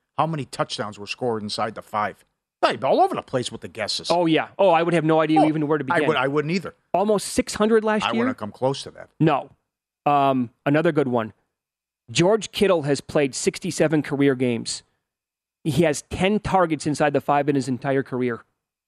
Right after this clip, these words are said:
Speaker 2: Only
Speaker 1: Hmm.
Speaker 2: one last year.
Speaker 1: Uh,
Speaker 2: So because
Speaker 1: that
Speaker 2: it's
Speaker 1: is
Speaker 2: like
Speaker 1: surprising.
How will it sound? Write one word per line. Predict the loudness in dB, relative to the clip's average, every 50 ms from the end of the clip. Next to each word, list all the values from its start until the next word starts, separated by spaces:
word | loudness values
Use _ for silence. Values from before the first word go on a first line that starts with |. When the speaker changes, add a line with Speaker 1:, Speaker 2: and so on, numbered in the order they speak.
| _ _ _ _ _
Speaker 2:
Only | 2 2 4 4 4
Speaker 1:
Hmm. | 4 2 2
Speaker 2:
one | 2 2 2 2
last | 0 0 -2 -4 -6 -8 -6
year. | -6 -6 -6 -8 _ _ _ -20
Speaker 1:
Uh, | -18 -18 -18 -18 -20 -20 _ _ _ _ _ _ _ _ _ _ _ _ _ _ _ _ _ _ _ _ _ _ -2
Speaker 2:
So | 0 0 2
because | 2 0 0 0 0
Speaker 1:
that | 0
Speaker 2:
it's | 0 0
Speaker 1:
is | -2
Speaker 2:
like | -2 -2
Speaker 1:
surprising. | -4 -8 -10 -8 -8 -6 -8 -8 -12 -18